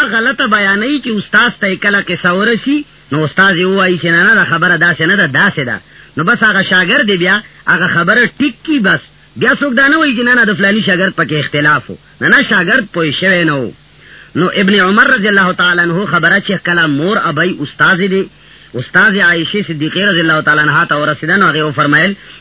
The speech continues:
چې الله دې په ابن عمر رحم وفرمایي. پیغمبر علیه الصلاة والسلام داسې نه دي فرمایلي چې دوی اوري، بلکې هغه داسې فرمایلي دي چې دا خلق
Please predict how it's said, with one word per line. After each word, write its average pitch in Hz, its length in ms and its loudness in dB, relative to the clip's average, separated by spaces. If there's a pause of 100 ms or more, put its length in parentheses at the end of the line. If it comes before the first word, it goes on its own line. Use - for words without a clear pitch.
چې - 140 -2
الله 165 220 4
دې 160 140 0
په 156 120 0
ابن 151 180 -2
عمر 147 340 2
رحم 143 220 0
وفرمایي. 135 580 0 (720)
پیغمبر 165 400 2
علیه 208 160 2
الصلاة 175 280 0
والسلام 160 460 0
داسې 175 220 0
نه 165 180 -2
دي 277 40 0 (100)
فرمایلي 240 420 0
چې 202 140 0
دوی 202 120 2 (160)
اوري، 175 320 0 (340)
بلکې 190 320 -2
هغه 165 260 2
داسې 175 360 0
فرمایلي 156 420 -2
دي 220 140 -2 (140)
چې 190 80 -2 (220)
دا 202 380 2
خلق 175 480 -2